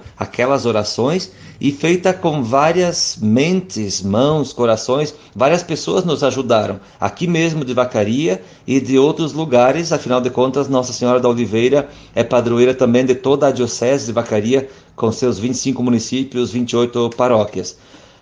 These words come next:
Teve uma grande ajuda de Dom Orlando Dotti na redação final. Ele é muito bom na gramática, então ele nos ajudou bastante na redação final.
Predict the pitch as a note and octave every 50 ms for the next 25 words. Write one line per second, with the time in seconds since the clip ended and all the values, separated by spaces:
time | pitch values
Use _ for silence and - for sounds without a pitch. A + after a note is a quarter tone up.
0 | _ _ _ - D3+ D#3 D#3 E3+ E3+ E3 D#3 C3 C3 D3 F#3 G#3+ G#3 F#3 F3+ C#3
1 | A#2 B2 D3 E3 E3 F3+ D#3 D3+ C3 A#2 C#3+ D#3 E3 D#3 D3+ D3 D3+ D3+ D3+ D3+
2 | B2+ A2+ B2+ C3 D3 D3+ D3+ - D#3+ E3 D#3 D3+ C#3+ C#3 C#3+ C3+ C3+ C3+ C3 -
3 | C#3 C3+ C#3 C#3 - E3+ D#3 C#3 B2 B2+ C#3+ C#3+ B2+ A2+ A2+ G#2+ G#2+ A#2+ A#2+ C3
4 | A#2+ G2+ G2 A#2+ A#2+ B2+ B2 A#2+ A2+ G#2+ A#2 B2 C#3 C3+ B2 B2 C3+ D3 - -
5 | D#3 C#3+ B2+ A#2+ A#2 A#2+ B2 B2+ C3 B2+ A#2+ C3+ B2+ B2 C3 B2 A#2+ C3+ C3 B2+
6 | A#2 G#2 B2 C3+ C#3 - - - B2 C#3 D#3 E3 D#3+ - B2 A#2+ - - - _
7 | G#2+ A2 A#2+ B2 C3 B2+ - B2+ B2 B2 B2 A#2+ - - - B2+ B2 C3 B2+ B2
8 | A#2+ - - C#3+ C#3 B2 G2+ - - -